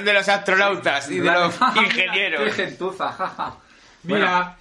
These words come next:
Speaker 3: y no hay, ni siquiera funcionan las cosas. Y se ve un botón gigante que pone "presionar para el play". <laughs> Presione para el play.
Speaker 2: Lo que pasa es que sobre Patricia se cierne la sospecha de que es un agente de la cia.
Speaker 3: A mí me hace gracia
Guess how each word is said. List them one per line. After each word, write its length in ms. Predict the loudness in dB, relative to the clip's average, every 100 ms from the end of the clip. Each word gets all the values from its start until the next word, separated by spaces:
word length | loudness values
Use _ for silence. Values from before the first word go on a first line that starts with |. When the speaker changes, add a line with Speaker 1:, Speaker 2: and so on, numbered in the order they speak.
| _ _
Speaker 3:
y 120 | -6
no 140 | 0 0
hay, 120 | 0
ni 100 | -2
siquiera 540 | -4 0 2 2 0
funcionan 560 | -2 -6 -4 -2 0 0
las 200 | -2 -2
cosas. 460 | 0 2 2 -2 -4
Y 40 |
se 120 | -4 0
ve 100 | 0
un 80 | 0
botón 340 | 0 0 -4
gigante 440 | -4 -4 -4 -4 -4
que 80 |
pone 200 | -4 -6 -2
"presionar 600 | -2 0 0 2 2 4
para 440 | 2 2 2 0 2 2
el 60 |
play". 240 | 2 0 0 -4 -6 -12 -18 _ -14 -10 -8 -10
<laughs> 100 | -6
Presione 500 | -4 -2 -4 -6 -4
para 200 | -2 -4
el 80 | -4
play. 360 | -8 -8 -8 -12 -20 -6
Speaker 2:
Lo 100 | -4
que 100 | -2
pasa 220 | -2 -4
es 80 | -6
que 140 | -8
sobre 480 | -6 -4 -4 -2 -4
Patricia 500 | -4 -10 -10 -10 -8
se 160 | -8 -10
cierne 340 | -8 -8 -8
la 100 | -10
sospecha 460 | -10 -14 -18 -12 -10
de 100 | -10
que 120 | -12 -16
es 100 | -14
un 100 | -14
agente 480 | -12 -14 -14 -20 _ _ _ _ -20
de 60 |
la 120 | -18 -18
cia. 240 | -20 -20 -20 _ -12
Speaker 3:
A 100 | -8
mí 100 | -4
me 80 | -2
hace 140 | 0
gracia 140 | 0